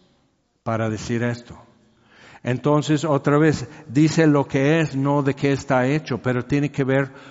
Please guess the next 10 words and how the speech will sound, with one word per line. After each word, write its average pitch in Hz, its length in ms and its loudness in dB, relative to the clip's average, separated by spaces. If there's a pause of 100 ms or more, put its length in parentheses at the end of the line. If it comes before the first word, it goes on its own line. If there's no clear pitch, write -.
(180)
en, 131 320 -2
en, 131 320 0
en 127 320 -2
los 135 340 0
escenarios 143 640 2
donde 135 220 -2
se 135 160 -2
presenta 139 580 -2
con 139 220 -2
seres 135 500 -2